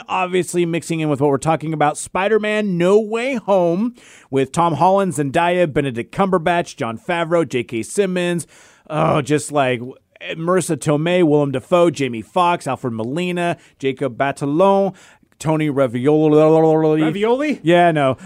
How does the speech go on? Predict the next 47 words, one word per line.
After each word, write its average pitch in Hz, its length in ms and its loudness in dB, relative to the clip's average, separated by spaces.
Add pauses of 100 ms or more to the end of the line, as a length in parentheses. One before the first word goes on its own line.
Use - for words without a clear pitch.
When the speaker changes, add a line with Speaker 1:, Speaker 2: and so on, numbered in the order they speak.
Speaker 1:
But, 190 220 4
uh, 196 320 6
yeah, 165 240 4
so, 170 340 4
uh, 156 300 2
this 165 200 0
is 185 120 -6
gonna 175 160 0
be 156 100 4
one 165 220 2
of 151 80 -4
the 139 80 -4
biggest 156 480 0
ones 147 340 0 (100)
out - 280 -2
there. 185 180 0
If 131 120 -2
you 123 80 -4
haven't 175 280 -2
already 175 220 -2
gotten 160 220 -2
your 139 100 -6
pre-order 175 400 0
tickets, 170 440 -4
you're 131 80 -2
probably 277 640 -4
S 175 260 -8
O 131 200 -2
L. 208 320 0 (220)
Don't 135 200 -2
know 156 140 2
for 143 160 -4
sure. 233 360 2 (240)
I'll 294 260 -2
probably 196 420 0
be 147 140 0
watching 135 340 0
at 104 120 -8
some 127 200 -2
point. 95 300 -10
Like, 101 240 -8
I, 151 320 -8
I'll 135 100 -6
definitely 120 320 -4
be 104 60 -4
watching 95 380 -6
it. 104 120 -10